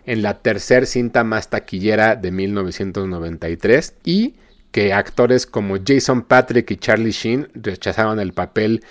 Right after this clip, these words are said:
que al final terminó haciendo Tom Cruise.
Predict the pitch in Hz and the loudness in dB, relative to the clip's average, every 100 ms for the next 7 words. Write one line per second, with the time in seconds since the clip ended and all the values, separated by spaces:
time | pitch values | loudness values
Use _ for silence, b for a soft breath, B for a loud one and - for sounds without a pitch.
0 | B B - 101 - 107 104 104 101 95 | B B -2 -2 -2 -2 -2 0 -2 -2
1 | 98 92 - 104 101 113 - 98 92 - | -2 -4 -4 -4 -2 -2 -4 -6 -6 -8
2 | 78 | -10